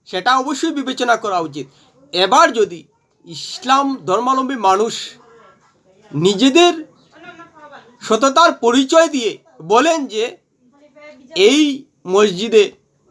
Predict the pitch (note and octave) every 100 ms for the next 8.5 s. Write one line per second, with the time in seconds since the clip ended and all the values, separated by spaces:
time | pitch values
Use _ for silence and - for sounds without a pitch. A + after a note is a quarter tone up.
0 | - _ _ - D#3 E3 A3 C4+ - _
1 | _ _ _ C#3+ D#3+ F3+ F#3 A3 C4 D4
2 | _ - A3 A#3+ D4 F4+ - D3+ F#3 A#3
3 | B3+ C#4 E4+ F#4+ _ _ _ _ _ _
4 | G#3 F3+ D4 C#4 D4+ D4 D4 G3+ G3 C4+
5 | D4 C#4 D#4+ E4 _ _ - G3 C#4 D#4
6 | E4 C4+ C#4 C4+ A#3 G3+ A3 G#3 F#3+ -
7 | _ E3+ F#3 G#3 G#3 A3+ A#3+ A3+ D3 G3+
8 | C4+ C4+ A#3 D4